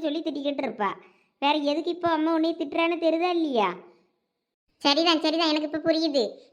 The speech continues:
நீ எதுனால வாயை முடிக்கிட்டு சும்மா இருந்துடுறா, நான் மட்டும் கேள்வி கேட்டுக்கிட்டே இருக்கேன்ல, அதான் அவ என்னை திட்டிக்கிட்டே இருக்கா.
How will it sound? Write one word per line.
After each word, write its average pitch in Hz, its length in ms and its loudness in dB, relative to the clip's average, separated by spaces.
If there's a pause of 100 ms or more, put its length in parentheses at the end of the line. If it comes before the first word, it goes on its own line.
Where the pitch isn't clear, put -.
நீ 294 60 0 (140)
எதுனால 330 380 2
வாயை 311 200 4
முடிக்கிட்டு 320 380 -2
சும்மா 339 260 0
இருந்துடுறா, 311 380 2 (100)
நான் 311 180 2
மட்டும் 339 220 -4
கேள்வி 320 220 0
கேட்டுக்கிட்டே 320 380 -2
இருக்கேன்ல, 339 340 -2 (500)
அதான் 330 320 0
அவ 311 80 -2 (100)
என்னை 311 120 -2
திட்டிக்கிட்டே 302 460 -4
இருக்கா. 262 180 -4